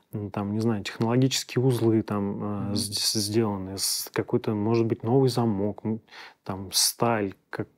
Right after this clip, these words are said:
Speaker 1: какой-то именно дизайн и так далее.
Speaker 2: Ну,
Speaker 1: То есть
Speaker 2: совокупность дизайна внешнего и инженерных решений, правильно?
Speaker 1: Да.
Speaker 2: Мгм.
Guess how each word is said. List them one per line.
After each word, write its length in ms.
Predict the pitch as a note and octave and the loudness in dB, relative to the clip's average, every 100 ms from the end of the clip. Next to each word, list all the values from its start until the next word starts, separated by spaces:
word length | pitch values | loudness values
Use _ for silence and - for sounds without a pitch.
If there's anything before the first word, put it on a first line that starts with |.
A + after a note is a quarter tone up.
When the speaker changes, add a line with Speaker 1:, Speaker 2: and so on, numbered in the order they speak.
| _ | _
Speaker 1:
какой-то 400 | - - C3+ C3 | 0 8 8 8
именно 240 | B2 B2 B2+ | 4 6 6
дизайн 580 | A#2 A#2 A2 A2 G2+ G2+ | 6 6 6 2 0 -4
и 80 | B2+ | -4
так 160 | - B2+ | 0 2
далее. 120 | A#2+ | 2
Speaker 2:
Ну, 60 | |
Speaker 1:
То 40 | C3 | 8
есть 20 | |
Speaker 2:
совокупность 500 | D3+ D#3 D#3 D3 B2 | 8 10 6 2 2
дизайна 420 | C#3 C#3 C3+ B2 | 6 10 8 8
внешнего 540 | B2+ F3 G#3+ D#3 C3 A#2 | 4 6 6 6 6 8
и 240 | D3 E3 | 6 4
инженерных 500 | C#3+ B2+ C3 B2+ B2 | 4 6 6 4 2
решений, 380 | B2 - G#2+ F#2 | -2 2 2 2
правильно? 360 | - C3 C3+ G#2 - - | 0 0 0 -6 -12 -2
Speaker 1:
Да. 300 | A2 G#2+ G#2 - | 2 2 0 -8
Speaker 2:
Мгм. 220 | A#2 A2 | -10 -10